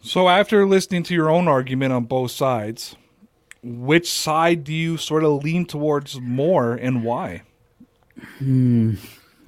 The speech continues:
Speaker 2: I kinda lean more towards more of the same now when I really look back on it. Um, I think he would probably take a little bit of a step forward, but I don't know if it would be a big enough step forward that it would really make that much of a difference.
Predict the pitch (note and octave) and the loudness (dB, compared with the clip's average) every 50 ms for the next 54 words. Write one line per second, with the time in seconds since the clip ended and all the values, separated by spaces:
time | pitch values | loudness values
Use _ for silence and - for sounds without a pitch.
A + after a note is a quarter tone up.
0 | - - G#2+ A2+ A#2+ - - - D#3 D#3+ F3 F#3 E3+ E3 D3 C3+ C3+ C3+ C3+ C3+ | -8 -2 0 2 2 0 0 0 2 2 4 4 4 4 4 4 6 6 6 6
1 | B2 A#2 A2 A2+ A#2 A#2 A#2 - - - A#2 A2+ A#2 A2+ A2+ A2+ A2 G2 F#2 - | 6 6 4 4 4 2 2 0 -2 -2 0 2 4 4 4 4 2 0 -4 -8
2 | - - - - _ _ _ - A2+ A#2 A#2 B2 A#2+ A#2 G#2+ G#2 F#2+ - - A2+ | -10 -10 -12 -16 _ _ _ -6 -2 2 4 4 4 4 2 0 -2 -4 -2 -2
3 | A2 A2+ A2+ G#2+ G#2 G#2+ G#2 G#2 G#2+ G#2+ G#2+ G#2+ G#2 G#2 G#2+ G#2+ A2 G#2+ G#2 G#2+ | 0 0 0 0 2 2 2 2 2 2 2 0 0 0 0 0 0 0 0 -2
4 | G#2+ G#2 - - G#2 G#2 G#2 G#2 G#2 - A#2 A2+ A#2 A#2 B2 B2 A#2+ - - - | -2 -4 -2 -2 0 0 2 0 0 0 0 2 2 4 2 2 0 -4 -10 -20
5 | _ - _ - G2+ G2+ G2+ G2+ G2+ G2+ G#2 G2+ G2+ F#2+ F2+ - _ _ _ - | _ -14 _ -4 -2 0 0 0 0 0 0 -2 -2 -4 -6 -12 _ _ _ -2
6 | - A2 A#2 A2 - D3 C3+ A#2+ - C3 A#2 A2+ G#2+ G#2+ - - A#2+ A2+ A#2+ A#2+ | 0 0 0 2 4 2 2 2 2 0 0 0 0 -2 0 2 2 4 4 2
7 | B2+ A#2 B2 A#2 A2 - B2+ A#2+ - G#2+ G#2 A2 A2+ B2 A2+ A#2+ A#2+ A#2+ G2 A2 | 0 0 0 0 0 0 -2 -2 0 -2 -2 0 0 0 0 0 0 0 0 -2
8 | G#2 - - - A#2+ - - - - G#2 G#2 A#2+ C#3+ D3+ C3+ A2 A#2 A2 A2+ A2+ | -4 -4 -2 -2 -4 -4 -4 -6 -2 -2 0 2 2 0 0 0 0 2 2 2
9 | A#2 B2 B2 A#2 A#2 A#2 A#2+ A#2 A2+ - A#2 A2+ G#2+ A#2 A#2+ A#2 A2 A2 A#2 A2+ | 2 2 2 2 0 0 0 -2 -2 -4 -6 -4 -2 -2 -2 -2 0 0 -2 0
10 | A2 B2+ A#2+ A#2 A2 - - - B2 A#2 - - - A#2 A#2 A#2+ B2+ B2+ A2 A2+ | 0 0 0 0 0 -2 -4 -4 -4 -4 -4 -6 -4 -2 0 0 0 0 0 0
11 | A2+ A#2 A2 A2 G#2+ G#2+ A#2 A#2 A#2+ A#2+ A2+ A#2 A2+ G#2+ - A#2 A2+ G#2 F2 A#2 | 2 2 2 2 2 0 0 0 2 2 2 0 -2 0 0 0 2 2 0 -2
12 | A2+ - G2 G#2 G2+ - A#2+ C3+ - - G#2+ G#2+ G#2+ - - | -4 -4 -6 -8 -6 -2 -2 -2 -2 -2 -4 -6 -6 -6 -10